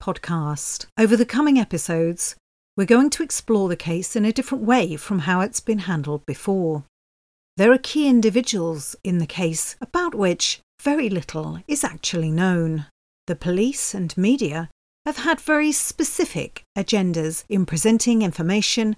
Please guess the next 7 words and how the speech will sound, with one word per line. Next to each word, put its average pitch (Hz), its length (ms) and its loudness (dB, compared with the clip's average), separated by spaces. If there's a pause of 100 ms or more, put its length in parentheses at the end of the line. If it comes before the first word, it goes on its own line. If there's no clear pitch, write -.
about 233 640 2
these 185 200 -2
individuals 165 880 -2
in 269 140 4
a 262 240 2
particular 190 640 -2 (120)
way. 170 460 -2